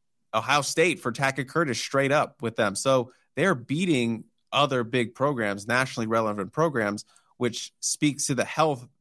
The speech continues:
that U S C has had under, uh, with U S C recruiting under Lincoln Riley.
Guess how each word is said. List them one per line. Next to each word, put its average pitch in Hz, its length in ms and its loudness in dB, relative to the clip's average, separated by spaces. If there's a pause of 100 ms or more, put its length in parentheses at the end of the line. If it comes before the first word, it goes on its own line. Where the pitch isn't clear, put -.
that 117 160 2
U 123 140 0
S 117 120 -2
C 127 80 -2
has 107 140 -2
had 120 400 0 (480)
under, 113 680 0 (260)
uh, 110 180 0 (120)
with 117 180 -2
U 123 100 0
S 117 100 -2
C 123 80 -4
recruiting 113 460 -2
under 104 200 -2
Lincoln 98 280 -6
Riley. 95 440 -4